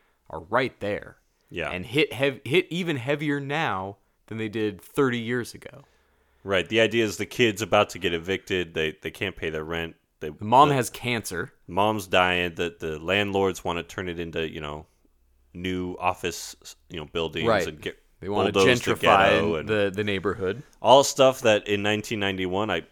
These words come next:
Speaker 2: apparently was also going on as it is in twenty twenty.
Speaker 1: I've seen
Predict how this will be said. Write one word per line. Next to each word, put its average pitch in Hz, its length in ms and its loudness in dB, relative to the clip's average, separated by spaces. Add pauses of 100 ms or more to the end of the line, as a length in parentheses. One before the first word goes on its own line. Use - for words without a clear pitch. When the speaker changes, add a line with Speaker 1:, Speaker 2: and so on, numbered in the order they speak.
Speaker 2:
apparently 98 560 -2 (160)
was 95 280 0
also 98 300 2
going 95 300 0
on 98 200 0
as 92 180 -2
it 95 100 -4
is 98 220 -2
in 92 260 -8
twenty 98 340 -6
twenty. 98 380 -8
Speaker 1:
I've 139 200 2
seen 165 440 -4